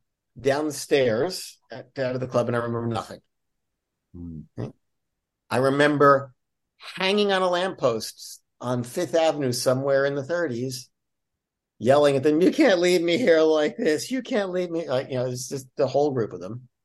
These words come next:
Speaker 1: You know, I mean, that, it's like, that's how much we all end up having drink. I must have been eighteen, nineteen at the time. It was
Speaker 2: Okay.
Speaker 1: legal for us to drink, right?
Speaker 2: Yeah.
Speaker 1: For some of us to
Speaker 2: Yeah.
Speaker 1: drink.
Speaker 2: Yeah.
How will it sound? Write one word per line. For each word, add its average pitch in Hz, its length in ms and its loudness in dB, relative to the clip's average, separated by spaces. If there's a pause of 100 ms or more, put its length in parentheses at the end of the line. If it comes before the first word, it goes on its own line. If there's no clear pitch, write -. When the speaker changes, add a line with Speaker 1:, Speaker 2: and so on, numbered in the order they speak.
(320)
Speaker 1:
You - 100 -6
know, 113 60 -6
I 127 60 -4
mean, 131 300 -4 (180)
that, 139 180 -2
it's 131 160 -4
like, 135 180 -2 (300)
that's 139 440 -2
how 156 200 0
much 135 440 0 (1400)
we 127 200 -2
all 131 240 2
end 123 120 0
up 117 80 -4
having 117 200 -8
drink. 110 140 -8
I 110 40 -10
must 123 220 -6
have 123 60 -10
been 110 260 -4 (120)
eighteen, 110 680 -6
nineteen 101 420 -10
at 92 100 -18
the - 60 -20
time. 82 220 -16
It 101 100 -10
was 107 120 -8
Speaker 2:
Okay. 110 80 -8
Speaker 1:
legal 123 280 2
for 123 180 -4
us 110 120 -6
to - 80 -16
drink, - 360 -16
right? 95 220 -14 (100)
Speaker 2:
Yeah. 87 160 -14
Speaker 1:
For 110 120 -8
some - 440 0
of 95 120 -4
us - 360 -10 (280)
to 127 80 -6
Speaker 2:
Yeah. 90 160 -6
Speaker 1:
drink. - 140 -18 (460)
Speaker 2:
Yeah. 90 260 -12